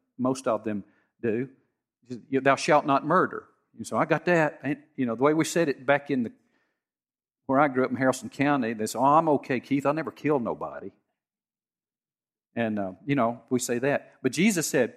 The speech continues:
"Oh, no, no, you say, 'Thou shalt not kill.' But I think if you're angry in your heart toward your brother, you get credit for murder."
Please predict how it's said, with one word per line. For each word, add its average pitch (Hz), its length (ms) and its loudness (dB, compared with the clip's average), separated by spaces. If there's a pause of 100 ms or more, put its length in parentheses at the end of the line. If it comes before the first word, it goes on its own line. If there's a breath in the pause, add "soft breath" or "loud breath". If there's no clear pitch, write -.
(120)
"Oh, 165 80 4
no, 220 80 4
no, 185 220 2
you 165 160 0
say, 147 180 0
'Thou 139 140 4
shalt 139 280 0
not 156 160 0
kill.' 185 200 2
But 131 120 4
I 190 60 6
think 165 300 0
if 131 140 -2
you're 214 180 0
angry 147 280 2
in 127 60 2
your 117 120 0
heart 175 240 0
toward 131 220 -2
your 123 100 -2
brother, 113 300 0
you 151 140 -6
get 139 180 -2
credit 123 320 -4
for 113 100 -6
murder." 131 440 -2